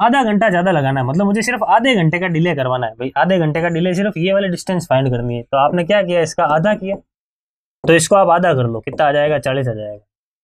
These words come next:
यानी ये डिस्टेंस कितनी आ गई? चालीस आ गई। तो इन सबको जब जोड़ा तो कितना हो गया? वन फ़ोर्टी हो गया, वन फ़ोर्टी। यानी स्पीड कितनी है? ट्वेंटी किलोमीटर per hour। और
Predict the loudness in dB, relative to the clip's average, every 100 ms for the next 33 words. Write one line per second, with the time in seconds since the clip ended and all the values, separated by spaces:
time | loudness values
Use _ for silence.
0 | _ 2 4 4 2 0 0 -2 -2 -2
1 | 2 2 0 -2 -2 -4 -6 -10 -16 _
2 | _ _ _ _ 0 2 2 2 0 0
3 | 2 2 2 0 0 2 4 4 2 0
4 | -2 -6 -4 -4 -6 -8 -6 -4 -6 -10
5 | -14 -20 _ _ _ _ _ _ _ _
6 | _ _ 2 4 4 0 -6 -8 -2 0
7 | 0 0 -2 0 -2 -6 _ _ _ _
8 | 2 2 2 2 2 0 0 2 2 2
9 | 0 _ _ _ _ 0 2 4 4 2
10 | 2